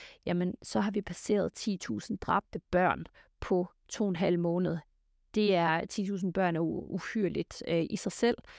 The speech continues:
men på to og en halv måned, det er historisk, og, øh, det er aldrig sket før, og slet ikke i modern history. Så det, vi ser på lige nu, og det, vi er vidne om lige nu,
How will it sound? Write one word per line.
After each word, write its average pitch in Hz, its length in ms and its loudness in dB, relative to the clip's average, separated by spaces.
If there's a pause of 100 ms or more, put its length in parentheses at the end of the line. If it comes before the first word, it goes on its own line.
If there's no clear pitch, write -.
(160)
men 180 200 0
på - 120 -8
to - 160 -4
og 262 60 4
en 233 60 2
halv 196 220 4
måned, 180 360 2
det 185 240 2
er 175 120 0
historisk, - 800 -6
og, 165 320 -2
øh, 170 140 -2 (200)
det 180 140 2
er 165 60 0 (120)
aldrig 180 360 -4 (200)
sket - 480 -4 (220)
før, - 460 -4
og 165 140 -2
slet 202 340 0
ikke 170 200 -2
i 185 320 0
modern 156 460 -2 (120)
history. - 380 -6 (460)
Så 208 320 4
det, 247 200 2
vi 285 40 0
ser 320 340 2
på 220 220 0
lige 220 200 2
nu, 220 300 2
og 180 120 -2
det, 220 120 2
vi 202 140 2
er 175 200 2 (300)
vidne 247 540 2
om 202 220 0
lige 202 180 0
nu, 196 220 0